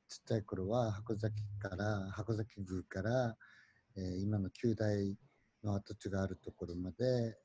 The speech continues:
えー、ほとんど土蔵造りの町屋がつながり、えー、その箱崎宮から今度は千代の方にかけても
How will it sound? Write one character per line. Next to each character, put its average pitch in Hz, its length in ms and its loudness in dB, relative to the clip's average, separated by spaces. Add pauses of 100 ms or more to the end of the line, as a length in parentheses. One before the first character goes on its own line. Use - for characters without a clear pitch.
(120)
え 95 240 -4
ー、 - 20 -6
ほ 104 140 -8
と 123 180 2
ん 113 80 4
ど 92 140 0
土 101 180 2
蔵 123 200 4
造 123 300 0
り 90 160 0
の 104 300 0 (420)
町 107 300 0
屋 113 140 4
が 107 340 0 (220)
つ - 160 -2
な 107 160 4
が 95 160 0
り、 104 340 0 (480)
え 92 360 -4
ー、 95 40 -16
そ - 180 -4
の 98 320 0 (640)
箱 120 220 0
崎 123 160 4 (100)
宮 107 100 -2
か 104 140 0
ら 98 100 0
今 107 220 0
度 101 60 2
は 98 80 2
千 - 180 0
代 113 120 4
の 101 100 2
方 95 160 0
に 87 120 -4
か - 140 -12
け 107 140 -6
て - 160 -8
も 147 260 -2